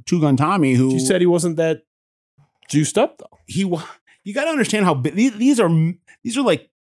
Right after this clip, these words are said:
Speaker 1: you know, uh, Fortune five hundred companies. I mean, these are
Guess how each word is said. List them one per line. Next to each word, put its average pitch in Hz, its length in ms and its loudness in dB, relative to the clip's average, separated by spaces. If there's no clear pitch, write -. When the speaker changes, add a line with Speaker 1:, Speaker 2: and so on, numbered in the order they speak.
Speaker 1:
you 180 100 0
know, 127 160 0
uh, 98 80 -12
Fortune 247 340 2
five 185 240 2
hundred 170 240 2
companies. - 720 -6
I 131 40 -6
mean, 143 120 0
these 190 260 0
are 165 400 0